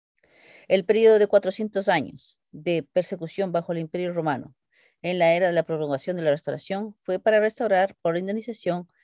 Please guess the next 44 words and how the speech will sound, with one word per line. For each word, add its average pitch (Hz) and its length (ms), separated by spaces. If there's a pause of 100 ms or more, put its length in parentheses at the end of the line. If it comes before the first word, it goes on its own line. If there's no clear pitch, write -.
(220)
el 196 160
periodo 214 400
de 214 80
cuatrocientos 247 640
años 156 420
de 180 140
la 185 80
esclavitud 190 580 (360)
de 233 100
los 233 200
israelitas 156 640
en 131 80
Egipto. - 500 (380)
También 175 500 (460)
tenía 208 320
que 214 80
establecer 226 500
el 208 120
periodo 180 500
para 147 220
restaurar 143 560
por 147 120
indemnización 175 720 (340)
el 196 160
periodo 214 420
de 262 100
cuatrocientos 196 640
años 170 280
de 143 60
los 139 120
jueces. 208 500 (280)
Este 202 320
fue, 180 220 (100)
en 185 100
realidad, 185 420
el 185 140
periodo 185 300
de 180 80
cuatrocientos 180 580
años 156 320
de 170 80
las 185 180
iglesias 175 460
cristianas 156 560